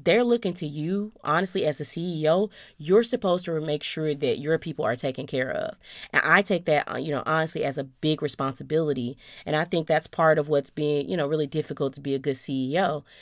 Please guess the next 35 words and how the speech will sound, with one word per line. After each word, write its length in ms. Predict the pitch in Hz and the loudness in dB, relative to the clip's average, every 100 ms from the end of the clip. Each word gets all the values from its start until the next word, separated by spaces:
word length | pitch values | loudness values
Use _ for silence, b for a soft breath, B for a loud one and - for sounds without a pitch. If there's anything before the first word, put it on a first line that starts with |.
| B - | B 4
Yeah, 240 | 190 175 | 6 6
maybe 260 | 156 175 175 | 4 2 0
sometimes 420 | 170 156 156 143 | -4 -2 -2 0
I 120 | 135 | 2
don't 160 | 151 147 | 2 0
get 120 | 147 | -2
a 20 | |
paycheck. 540 | 131 156 139 - 123 - | -2 0 0 -2 -4 -2
Maybe 200 | 147 156 | -4 -2
sometimes 360 | 165 147 147 | -4 -4 -4
I 20 | 143 | -6
have 80 | 139 | -6
to 60 | |
look 220 | 139 139 | -6 -6
at 100 | 135 | -6
this. 240 | 160 139 - B B | -4 -4 -6 B B
But 180 | 165 - | 0 2
I 100 | 170 | 4
always 200 | 175 175 | 4 2
wanna 160 | 165 151 | -2 0
make 200 | 151 147 | 0 0
sure 160 | 156 | -4
that 120 | 147 | -4
the 80 | 139 | -6
people 560 | - - 170 156 151 147 b b | -10 -10 -8 -4 -4 -4 b b
who 80 | 160 | 0
have 140 | 139 | 0
given 200 | 160 143 | 0 0
their 140 | 131 117 | -2 -2
heart 280 | 156 147 | 2 2
and 120 | 139 131 | 0 -4
soul 420 | 160 156 156 156 | 4 6 6 4
and 140 | 135 | 0
their 80 | 131 | -6
talent 580 | - - 165 160 160 | -6 -2 0 2 0